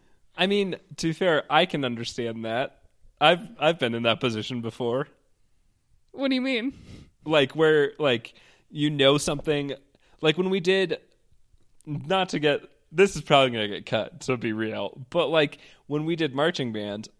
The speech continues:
Speaker 1: like, my senior year, we did that jazz, jazz quotes
Speaker 2: Yeah.
Speaker 1: number for the first time, kind of.
Speaker 2: Yes.
Speaker 1: Um, but I was a drum major, and
Speaker 2: <laughs>
Speaker 1: we had the part where,
Speaker 2: Ugh,
Speaker 1: like,
Speaker 2: yeah, okay, so if y-, if y-,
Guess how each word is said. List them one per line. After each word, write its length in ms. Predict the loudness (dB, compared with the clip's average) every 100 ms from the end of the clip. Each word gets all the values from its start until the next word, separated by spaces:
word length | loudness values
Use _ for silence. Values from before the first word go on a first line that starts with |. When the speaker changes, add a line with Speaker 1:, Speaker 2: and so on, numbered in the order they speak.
| _
Speaker 1:
like, 220 | -2 -2 -2
my 200 | -2 -2
senior 380 | -2 -4 -4
year, 520 | -4 -2 -2 -2 -6 -10
we 180 | -4 -2
did 220 | -2 -2
that 360 | 0 0 -2 -10 -20 -16
jazz, 640 | -4 2 4 4 2 -4 -10 _ _ _ _ -12
jazz 520 | -2 4 6 4 2
quotes 480 | 0 4 4 2 -2
Speaker 2:
Yeah. 60 | -2
Speaker 1:
number 320 | -2 0 -2 -2
for 120 | 0
the 120 | 0
first 640 | -2 -8 -4 2 2 2 0
time, 420 | 2 2 2 -4 -12
kind 300 | -4 -4 -2
of. 80 | 0
Speaker 2:
Yes. 340 | 0 -2 -8 -20 -20 -2
Speaker 1:
Um, 380 | 4 4 2 -2
but 160 | -2 4
I 140 | 4
was 160 | 4 0
a 60 |
drum 300 | -2 0 0
major, 500 | -2 -8 -8 -8 -8 -10 _ _ _ -2
and 380 | 0 2 0 -4 -4
Speaker 2:
<laughs> 100 | 0
Speaker 1:
we 100 | 4
had 300 | 6 6 4
the 80 | -2
part 520 | 0 4 6 4 0
where, 180 | 4 8
Speaker 2:
Ugh, 240 | 10 10 6
Speaker 1:
like, 220 | -2 -10
Speaker 2:
yeah, 280 | 2 6 6 4
okay, 280 | 0 -2 -4
so 200 | -6 -6
if 140 | -8
y-, 80 | -8 -6
if 200 | -6
y-, 120 | -8